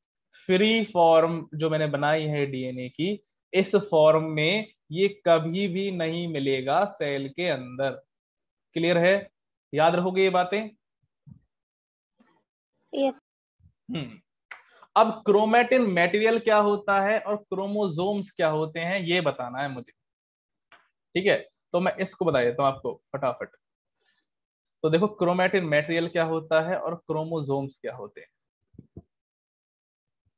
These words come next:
Speaker 1: तो सबसे पहले मैं chromatin material को बताने जा रहा हूँ।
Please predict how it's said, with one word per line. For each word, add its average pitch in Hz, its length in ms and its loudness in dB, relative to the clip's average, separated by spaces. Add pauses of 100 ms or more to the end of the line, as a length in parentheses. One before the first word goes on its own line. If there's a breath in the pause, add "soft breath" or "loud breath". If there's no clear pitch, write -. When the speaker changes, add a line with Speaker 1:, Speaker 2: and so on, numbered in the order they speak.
(1600)
Speaker 1:
तो 147 40 -8
सबसे 175 280 0
पहले 202 200 6
मैं 208 160 2
chromatin 196 340 0
material 180 260 0
को 185 100 -6
बताने 165 280 -2
जा 131 140 0
रहा 123 80 -4
हूँ। 180 160 -10